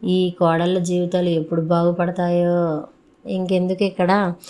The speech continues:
మా ఇంటికి పోతాను ఉక్రోషంగా అనుకుంటూ వనజకు చెబుదామని వనజ వాళ్ళ ఆయన గదిలో ఉన్నారన్న సంగతి మర్చిపోయి దగ్గరగా ఉన్న తలుపులు తెరిచి గదిలోకి వెళ్ళబోయి లోపల వాళ్ళిద్దరిని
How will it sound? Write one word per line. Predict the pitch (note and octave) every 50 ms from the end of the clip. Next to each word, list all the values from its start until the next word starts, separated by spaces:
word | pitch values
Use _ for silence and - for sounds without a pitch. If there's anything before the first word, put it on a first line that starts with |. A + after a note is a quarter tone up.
| - - - - _ -
మా | F#3 F3
ఇంటికి | F3 F3 F3 F3+ F#3 F3+
పోతాను | F3+ - F3+ F3 E3+ F3 F3+ F3 F3 D#3+ D#3+ D#3 - -
ఉక్రోషంగా | G3 F3 - F#3+ F#3 F#3 F3 - F#3 F3+ F3 F3+
అనుకుంటూ | F3+ F3 F3 E3+ E3 E3+ E3+ E3+ E3+ G3
వనజకు | F#3+ F3+ E3 E3 E3+ F3+ F#3 F#3 -
చెబుదామని | F3+ D#3+ D#3+ E3+ F3 E3+ E3+ E3+ E3+ F3+
వనజ | F3+ E3 D#3+ E3 E3 F3+
వాళ్ళ | F#3+ F#3+ F3+ F3 E3+ E3 E3
ఆయన | D#3+ D#3+ E3 F3 F3+
గదిలో | E3 E3+ D#3+ E3 E3+ F3+ F3+ F3
ఉన్నారన్న | E3+ E3 E3 E3+ E3+ E3+ E3+ E3+ E3 E3
సంగతి | E3+ F3 D#3 D#3+ E3+ E3+ F3
మర్చిపోయి | E3 D#3+ D#3+ D3+ - E3+ E3+ E3+ E3 E3 F3+ G3+ G#3 F#3 F#3 - - - - - - - -
దగ్గరగా | E3 F3 E3+ D#3+ F3+ F3 F3 F#3 F#3+ F#3
ఉన్న | F3+ F3+ F3
తలుపులు | D#3 F3 D#3+ E3 F3 F#3 F#3
తెరిచి | F3+ F3+ F3+ E3+ E3+ F#3 F3
గదిలోకి | F3 E3+ D#3+ E3+ F3+ F#3 F3 F3+
వెళ్ళబోయి | E3 E3 D#3+ D#3+ D#3+ E3 D#3+ E3+ E3+ E3 D#3+ D#3+ D#3+ D#3+ D#3+ -
లోపల | F3+ F3 F3 F3 F3 G3 F#3+
వాళ్ళిద్దరిని | E3+ E3+ E3 D#3+ D#3+ D3+ D3+ E3+ E3+ F3+ F#3 F3+